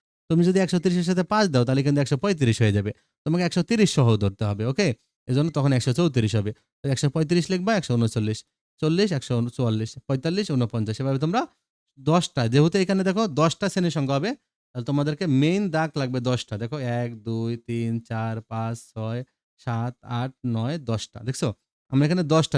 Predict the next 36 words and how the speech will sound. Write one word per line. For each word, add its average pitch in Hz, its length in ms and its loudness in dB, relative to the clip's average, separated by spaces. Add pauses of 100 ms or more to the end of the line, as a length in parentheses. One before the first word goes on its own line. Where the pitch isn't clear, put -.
দিয়েছি। 113 340 2
কেন? 160 120 2 (520)
কারণ 143 240 0
আমাদের 127 280 2
হলো 185 120 0 (200)
দশটা 131 340 0
শ্রেণী 107 280 0
হবে। 101 160 -6 (380)
আর 117 80 0 (100)
প্রথমে 147 340 0
একটা - 180 -8
এক্সট্রা 147 280 -4
দিয়ে 165 160 -2
দিবা, 196 140 -4 (120)
পরে 135 220 0
একটা - 180 -8
এক্সট্রা 104 280 -6
দিবা। 98 160 -10 (280)
তাহলে 120 240 -4
মোট 147 120 2 (100)
বারোটা। 117 300 0 (240)
যেই 143 200 0
সংখ্যাটা 160 340 -2
বেরোবে, 180 300 -2
তার 143 140 -4
চেয়ে 127 160 -6
দুইটা 131 260 -2
ঘর 117 100 2 (100)
বেশি 135 220 4
বানাবা। 101 260 0 (360)
মানে, 139 160 -4
একটার 123 180 2
মধ্যে 123 220 4
নামগুলো 123 380 2
লিখতে 110 260 -4
হয়। 104 120 -4